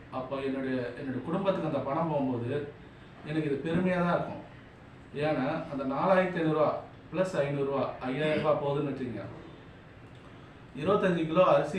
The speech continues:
மூட்டை வந்து ஆயிரத்தி ஐந்நூறு ரூபாய் வச்சுக்கோங்க. இப்ப என்னுடைய குடும்பம் ஒரு எட்டு மாசத்துக்கு அந்த ஐயாயிரம் ரூபாயில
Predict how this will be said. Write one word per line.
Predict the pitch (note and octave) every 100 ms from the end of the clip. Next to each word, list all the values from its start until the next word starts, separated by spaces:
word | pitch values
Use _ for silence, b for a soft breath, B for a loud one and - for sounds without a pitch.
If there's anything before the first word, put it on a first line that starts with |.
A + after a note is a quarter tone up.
| D#3+
மூட்டை | D3 C#3+
வந்து | C3+ D3+
ஆயிரத்தி | D3+ D#3+ D#3
ஐந்நூறு | C3 B2+
ரூபாய் | D3+ C3
வச்சுக்கோங்க. | A#2 G#2+ F#2 - - - - - -
இப்ப | D3+ C#3+
என்னுடைய | C#3+ C3 F3
குடும்பம் | F#3 F#3 F3+ - - - - D3
ஒரு | D3 C3 A#2 - - - D#3+
எட்டு | E3 - G3
மாசத்துக்கு | G3+ G3+ F#3 F3+ G3 G3 -
அந்த | C3+ D3
ஐயாயிரம் | F3 F3+ F3
ரூபாயில | F3